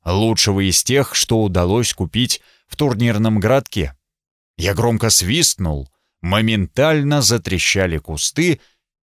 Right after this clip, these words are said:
выметнулся огромный зверь.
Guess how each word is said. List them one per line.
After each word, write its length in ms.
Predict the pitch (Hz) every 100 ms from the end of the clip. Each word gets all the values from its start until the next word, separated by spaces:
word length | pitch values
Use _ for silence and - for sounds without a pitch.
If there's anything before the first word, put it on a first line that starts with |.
| _
выметнулся 1080 | 65 69 117 151 147 - 135 131 - 131 120
огромный 540 | 80 82 82 87 85
зверь. 460 | 76 73 71 71